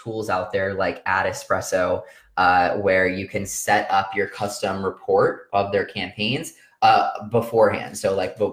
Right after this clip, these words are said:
right when you're starting the campaign, you'll set up the custom report with all the metrics that they wanna see. Maybe they don't wanna see the vanity metrics like click-through rate and cost per click and everything, um, you know, but if they, if they're really heavily focused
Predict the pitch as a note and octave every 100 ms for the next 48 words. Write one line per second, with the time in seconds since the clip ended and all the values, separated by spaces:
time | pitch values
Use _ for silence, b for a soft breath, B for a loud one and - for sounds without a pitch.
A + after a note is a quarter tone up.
0 | G2 G#2+ G#2+ G#2+ G2+ - F#2+ G2 F#2 G2+
1 | F#2 G2+ F#2 F2+ - F#2+ G2 - G#2 F#2+
2 | F#2 F#2+ F2+ F#2+ F2+ F2+ - A#2 B2 F#2
3 | - F#2+ - F2 F#2 F2+ F2 F2 - -
4 | - B B _ A2 B2+ B2 A2+ G#2+ G#2+
5 | - - G2+ G2+ F#2 F#2 F2+ F2+ F2 E2+
6 | E2+ E2+ - F2+ F2 - _ - A2 -
7 | - F#2 F2+ F#2 E2+ F#2 - F2+ - -
8 | E2+ E2+ E2+ F2+ F#2 - F#2 F2+ - _
9 | F#2 F2+ F2 B B _ G2+ F#2+ G2 G2+
10 | A2 G#2 - - G2+ G2 G2+ G2 F#2+ F#2+
11 | F#2+ F#2 F2+ F2+ F#2+ F2+